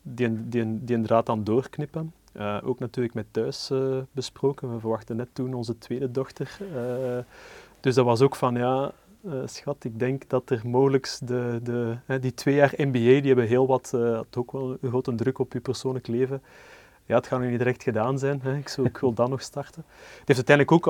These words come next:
als ik daar, eh, ook transparant in ben, ook een effect op, op, op mijn vrouw gehad, hè. Die uiteindelijk ook, eh, denk ik, één, eh, een jaar later of zoiets ook gezegd van, oké, bon, ik ga even thuis, eh, mee zorgen voor het gezin en voor de kinderen. Dus uiteindelijk, eh,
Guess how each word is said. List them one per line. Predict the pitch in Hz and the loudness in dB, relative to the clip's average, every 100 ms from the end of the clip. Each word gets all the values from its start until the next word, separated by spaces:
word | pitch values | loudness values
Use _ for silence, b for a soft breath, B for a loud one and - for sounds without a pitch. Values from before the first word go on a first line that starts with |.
| 131 | 8
als | 117 | 8
ik | 127 | 6
daar, | 117 107 - 110 - | 4 0 -6 -16 -10
eh, | - - - | -8 -8 -6
ook | 123 | -6
transparant | 123 127 - 123 131 | -2 -4 2 2 2
in | 123 | -2
ben, | 131 | -2
ook | - | 0
een | 131 | 0
effect | 107 135 131 | 2 2 0
op, | 110 | -4
op, | - 113 - | -4 -6 -4
op | 110 | -6
mijn | 113 104 | -4 -2
vrouw | 104 113 | 0 0
gehad, | 101 95 - | -2 -6 -8
hè. | 120 135 156 | -8 -10 -12
Die | 135 | -10
uiteindelijk | 107 110 104 110 | -8 -6 -6 -6
ook, | 113 - | -8 -4
eh, | 110 107 107 - _ | -6 -4 -8 -12 _
denk | 147 120 | -14 -12
ik, | 117 - | -12 -6
één, | 117 113 110 139 _ _ _ | -4 -2 -4 -10 _ _ _
eh, | - - - - 151 | -14 -12 -12 -14 -12
een | 123 | -6
jaar | 110 117 110 | -2 0 0
later | 110 - | -4 -4
of | 117 | -8
zoiets | - 113 110 | -6 -8 -6
ook | 113 | -8
gezegd | 113 113 - | -6 -8 -8
van, | 110 | -10
oké, | 104 107 | -6 -6
bon, | 104 107 101 b b b b | -4 -8 -8 b b b b
ik | - | 0
ga | 110 | 0
even | - 185 - 202 214 - | 2 -2 -2 -6 -8 -2
thuis, | 120 123 - - | 2 2 0 -6
eh, | - 113 110 107 175 _ b - | -4 -6 -6 -8 -12 _ b -4
mee | 113 120 123 | 2 2 2
zorgen | 117 120 123 | -2 0 0
voor | 113 117 | 0 -2
het | 117 | -2
gezin | 120 104 120 127 135 | -6 0 0 0 -6
en | - 113 | -8 -8
voor | 113 | -6
de | 110 | -6
kinderen. | - 117 120 117 | -4 -4 -6 -6
Dus | 110 | -6
uiteindelijk, | 110 113 110 113 | -4 -4 -4 -8
eh, | - | -6